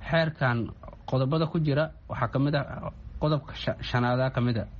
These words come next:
Sidoo kale waxaa ka mid ah qodobka siddeedaad ee xeerkan oo ka hadlaya rukhsadda warbaahinta. Xeerkan wuxuu sheegayaa rukhsadda warbaahinada marka la siinaayo in dib loo soo bilaabayo dhammaan warbaahinada.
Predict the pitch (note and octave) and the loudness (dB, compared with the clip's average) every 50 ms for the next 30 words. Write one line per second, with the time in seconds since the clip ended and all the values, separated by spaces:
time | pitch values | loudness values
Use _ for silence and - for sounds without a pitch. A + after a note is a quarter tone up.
0 | - - - - - - - - - G3 G3 F#3+ - F3 D#3 C#3+ C3+ B2+ B2 B2+ | -14 -14 -14 -14 -14 -10 -4 0 2 2 4 2 2 2 2 2 2 0 0 0
1 | C#3+ D3+ F3+ F3 D#3+ C#3+ D#3 D#3 - - - - - F3+ F3+ F3+ D#3+ D#3 D#3+ D3 | 2 2 4 4 2 2 0 -4 -8 -14 -14 -2 0 2 2 2 2 2 0 0
2 | - - C3+ B2 B2 B2 A#2 A2 A2 G2 F#2+ - - - - C#3 C#3+ - D#3 D3 | 2 2 2 4 4 2 4 4 2 2 0 -2 -6 -4 -2 0 2 2 4 2
3 | C3 B2+ - A2+ F#2+ F2 F#2 - - - - - D3+ D#3 - - D#3 D#3+ D#3+ D#3 | 2 2 0 0 0 0 -2 -6 -10 -6 -2 0 0 2 2 2 2 4 4 4
4 | C#3 C3 B2+ B2+ A2+ - - D#3+ D3+ D3 C3+ B2 A#2 A2 A#2+ A#2 B2+ B2+ - - | 4 4 2 2 0 0 0 0 2 2 2 2 2 2 2 4 2 2 0 -4
5 | - - - - - - - - D#3+ F3+ F3+ F3+ - F3 D#3+ D3+ D3 C3+ - F3 | -10 -20 -20 -20 -12 -10 -6 -2 2 2 2 2 2 2 2 4 2 2 2 2
6 | F3+ E3+ D3+ D3 C3+ - - F#3 F3 F3 D#3+ D3 C#3+ C#3 C3+ C#3+ C#3+ D3 E3+ F3 | 4 4 2 2 -2 -2 0 0 2 2 2 2 4 2 4 4 4 4 4 4
7 | E3+ E3+ F3+ - - D3 C3 C3 D3+ D#3 D#3+ C#3+ A#2 A#2 B2 D3+ E3+ - - - | 2 2 2 2 2 0 2 2 2 2 4 4 2 2 2 0 -2 -4 -10 -20
8 | - - - - - - - G3 G3 F#3+ F3 E3+ F3 A#3 B3+ A#3+ F#3+ F3 - - | -20 -20 -20 -20 -8 -2 2 2 4 4 4 4 4 2 2 2 -2 -6 -8 -10
9 | - - D3+ D3+ D3 C#3+ C3+ - - F3 E3 D#3 D3 - - - - - C#3 C#3+ | -4 0 2 2 2 2 2 2 2 2 2 2 0 -2 -6 -10 -4 0 2 2
10 | C#3+ C#3+ D3 D#3 D#3 D3 C#3 C3 B2 B2 B2 C3 D#3 E3+ E3 D3+ C#3 A#2+ B2 A#2 | 4 4 4 4 2 2 2 2 2 2 4 4 4 4 4 2 2 2 2 2
11 | B2 A#2+ A#2+ A#2 G2+ | 4 2 2 2 0